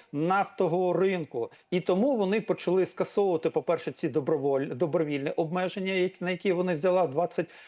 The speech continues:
а, двадцятому році. І зараз мають можливість виготовляти набагато більше. Це перший фактор з точки зору пропозиції. Інший фактор з боку попиту.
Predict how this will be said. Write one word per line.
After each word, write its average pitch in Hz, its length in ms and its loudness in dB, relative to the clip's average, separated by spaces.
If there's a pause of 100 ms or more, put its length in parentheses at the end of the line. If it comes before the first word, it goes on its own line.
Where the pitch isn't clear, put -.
(140)
а, 143 220 2
двадцятому 180 600 0
році. 180 480 0 (320)
І 175 100 2
зараз 220 420 0
мають 190 260 -2
можливість 190 480 -2
виготовляти 170 580 0
набагато 160 520 0
більше. 127 500 -8
Це 196 160 0
перший 170 460 0
фактор 185 580 -2 (120)
з - 100 -20
точки 190 260 -2
зору 185 240 2
пропозиції. 185 720 0 (300)
Інший 233 380 0
фактор 208 600 0
з 123 100 -6
боку 196 420 0
попиту. 165 720 -2